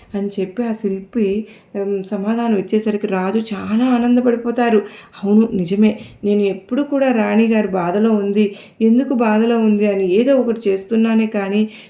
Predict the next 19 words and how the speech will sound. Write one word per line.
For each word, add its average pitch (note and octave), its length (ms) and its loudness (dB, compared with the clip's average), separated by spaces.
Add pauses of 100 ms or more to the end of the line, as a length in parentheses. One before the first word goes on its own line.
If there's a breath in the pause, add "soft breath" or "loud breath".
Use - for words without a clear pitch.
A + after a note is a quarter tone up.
నేను B3+ 200 4
చేస్తున్న C4 460 -2
తప్పు B3 360 -2
ఏమిటో G#3 360 2
గ్రహించలేకపోయాను. G3 1200 -4 (320 loud breath)
ఎప్పుడు A3+ 460 0
కూడా D4+ 300 0
రాజ్యము, G3+ 800 -2
ప్రజలు A3 360 2
అని A3+ 220 2 (100)
చెప్పి C#4 500 2 (260 loud breath)
ఇరవై A3 280 2
నాలుగు B3 400 2
గంటలు C#4+ 400 2
నా C#4+ 200 2
యొక్క B3 280 0
సమయాన్ని A3+ 560 0
మొత్తం C4 480 0
కూడా A3 420 0